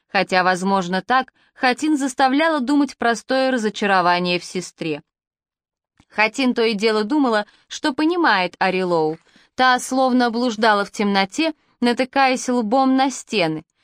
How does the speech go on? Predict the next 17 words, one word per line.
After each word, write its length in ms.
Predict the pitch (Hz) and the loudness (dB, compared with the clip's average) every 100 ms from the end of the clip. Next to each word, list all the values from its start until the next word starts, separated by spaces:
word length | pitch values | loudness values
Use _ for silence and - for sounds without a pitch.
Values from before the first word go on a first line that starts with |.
| _ | _
в 100 | _ | _
те 160 | - 233 | -2 0
моменты, 440 | 220 233 277 254 | 2 2 0 0
когда 320 | 254 214 202 196 | 0 0 2 2
ее 280 | 196 190 | 2 -2
посещали 640 | 180 185 196 170 240 226 208 | -2 -4 -4 -4 0 0 0
внезапные 720 | 185 180 180 170 - 170 175 | -2 0 2 0 2 2 2
озарения. 680 | 170 185 180 156 151 160 - _ _ _ _ _ - | 2 0 2 0 -4 -10 -16 _ _ _ _ _ 0
Одно 400 | 214 214 294 349 | 0 2 2 2
Хатин 420 | 277 262 302 285 | 0 0 0 0
знала 360 | 208 214 220 | 2 2 2
наверняка. 720 | 233 226 220 226 226 - 170 160 _ _ _ - | 2 0 0 0 -2 0 -2 -2 _ _ _ -8
Если 440 | 208 247 226 240 | -2 -2 -2 -2
Арилоу 600 | 240 226 226 233 226 214 | 0 2 2 2 2 2
и 140 | - 226 | 0 -4
правда 400 | 247 220 190 196 | 0 0 0 -4
скиталица, 840 | - 240 - 320 240 - - 185 | -6 -8 -2 -2 -2 -6 -2 -2